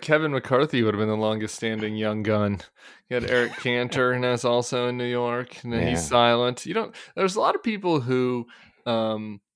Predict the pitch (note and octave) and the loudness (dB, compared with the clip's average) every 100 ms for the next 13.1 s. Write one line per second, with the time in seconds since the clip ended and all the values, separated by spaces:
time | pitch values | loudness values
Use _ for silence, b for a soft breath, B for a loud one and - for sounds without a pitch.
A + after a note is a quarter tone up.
0 | - B2 A2+ C#3 D#3 D#3+ D#3+ F3+ F#3+ E3 | 0 0 2 0 2 2 2 4 4 4
1 | C#3 B2 B2 A#2 A2 G2+ G2+ - A2+ G#2 | 4 2 0 0 0 -4 -8 0 0 0
2 | G#2 G#2 F#2+ G2+ A#2 A2 G#2+ A2 G#2+ - | -2 -2 -2 -6 -4 -2 -2 -2 -4 -2
3 | A#2 A#2 A#2 A#2+ A#2+ - A2 G2+ G#2+ A2 | 0 2 4 2 0 -2 -4 -2 -2 0
4 | A2 A2 G#2+ G#2+ G#2+ A#2+ A#2+ G#2+ G#2 G#2 | 0 -2 -2 -2 0 -2 -2 -2 -2 -4
5 | G#2+ G#2+ G2+ G#2+ G#2+ G2+ A2 A2 A2 A2 | -4 -2 -2 -2 -2 -2 2 2 0 -2
6 | A2 G#2+ G#2 - A#2 A#2+ A#2 A2+ G2+ A2+ | 0 0 -2 -6 -4 -4 -2 -4 2 0
7 | - G#2+ G#2 G#2+ - - A2 A2 - - | 0 -4 -2 -4 -6 -8 -8 -8 -12 -2
8 | A2 A2 A#2+ B B B B D3 G3+ A3 | 0 2 -2 B B B B -4 -4 -4
9 | D#3 B2 G#2+ - A#2 A2+ A2 B2+ D3+ F3 | -6 0 0 0 -4 -2 -2 -4 -6 -4
10 | E3 C3+ B2 A2 G#2 G2+ G2 - D3+ D#3+ | -2 0 -2 -2 -4 -2 -2 -2 -2 0
11 | A2 F#2+ E2 - - B2 A2 F#2 - - | -2 -4 -8 -8 -8 -2 -2 -4 -10 -12
12 | - - F2+ - B2 A#2 - F#2 - F#2+ | -12 -8 -10 -4 -4 -4 -4 -6 -6 -6
13 | F2 | -6